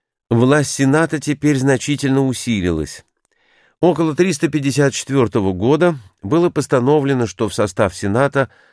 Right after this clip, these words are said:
обязательно входят по окончании срока службы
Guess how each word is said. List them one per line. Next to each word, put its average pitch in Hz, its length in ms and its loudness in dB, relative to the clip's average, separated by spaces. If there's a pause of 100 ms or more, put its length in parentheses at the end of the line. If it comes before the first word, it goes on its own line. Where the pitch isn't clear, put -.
обязательно 117 720 0
входят 120 400 -2
по 104 100 -2
окончании 90 600 0
срока 101 400 -2
службы 131 480 0